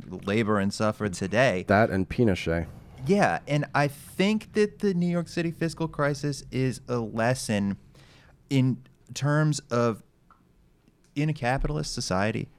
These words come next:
Speaker 1: there are limits on the ability of any one politician, no matter how well-intentioned, to buck what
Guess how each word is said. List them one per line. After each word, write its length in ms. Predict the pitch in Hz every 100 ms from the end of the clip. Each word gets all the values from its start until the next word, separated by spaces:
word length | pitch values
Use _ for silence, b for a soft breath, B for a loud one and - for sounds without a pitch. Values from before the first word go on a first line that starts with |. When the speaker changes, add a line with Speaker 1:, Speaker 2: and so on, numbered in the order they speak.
| -
Speaker 1:
there 320 | 98 107 110
are 60 | 127
limits 520 | 101 98 127 123 - 110
on 160 | 107
the 80 | 104
ability 580 | 92 - 98 98 92 87 -
of 180 | 95 -
any 260 | 98 101 95
one 400 | 90 95 95 95
politician, 720 | 92 92 90 85 87 92 92 b b
no 140 | 98 95
matter 260 | 95 95
how 320 | 92 101 98 95
well-intentioned, 1000 | 95 92 92 87 - 87 85 - - - b b
to 380 | - 104 95 92 - 98 -
buck 360 | 98 95 - -
what 400 | - 92 95 85